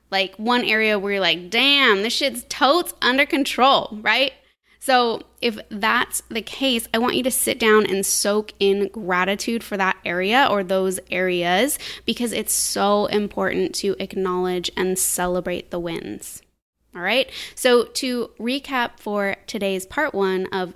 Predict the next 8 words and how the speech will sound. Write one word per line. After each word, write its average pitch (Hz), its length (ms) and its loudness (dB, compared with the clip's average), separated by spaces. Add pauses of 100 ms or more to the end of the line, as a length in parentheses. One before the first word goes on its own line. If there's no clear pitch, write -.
(100)
Creating 208 720 -2
Abundance 185 640 -4
in 190 180 0
Your 180 240 -2
Business 175 540 -4
series, 220 760 -2 (380)
number 269 340 6
one, 220 340 2